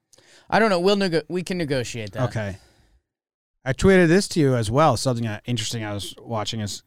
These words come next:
Speaker 2: Cole shakes Higgy, like, almost every pitch.
Speaker 1: Mm.
Speaker 2: And usually with a personal catcher, you think just same page, catch and throw, catch and throw, full trust, "I just got you," and that's what makes it such a good, great relationship. I think Higgy just doesn't fight back at all.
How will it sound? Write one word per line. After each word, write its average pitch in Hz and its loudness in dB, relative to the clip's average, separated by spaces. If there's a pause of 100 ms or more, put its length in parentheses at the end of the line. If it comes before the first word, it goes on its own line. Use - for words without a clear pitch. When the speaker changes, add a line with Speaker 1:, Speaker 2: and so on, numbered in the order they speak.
(140)
Speaker 2:
Cole 196 4
shakes - 2
Higgy, 156 2
like, 107 -4 (160)
almost 175 6
every 127 2
pitch. - -2
Speaker 1:
Mm. 113 -8 (840)
Speaker 2:
And 139 4
usually 180 4
with 143 2
a - -2
personal 139 0
catcher, 107 -2 (160)
you 131 2
think 143 0 (440)
just 143 0
same 139 2
page, 135 2
catch 123 -2
and 117 -6
throw, 127 2
catch 123 0
and 120 -2
throw, 123 4
full 139 2
trust, 127 0 (160)
"I 113 -4
just 113 -4
got 120 0
you," 151 6
and 120 4
that's 113 -2
what 113 -2
makes 113 -4
it 110 -12
such 107 -6
a 110 -12
good, 110 -8
great 120 0
relationship. 123 0 (560)
I 196 4
think 180 4
Higgy 147 2
just 143 2
doesn't 156 2
fight 175 2
back 233 2
at 139 2
all. 98 -6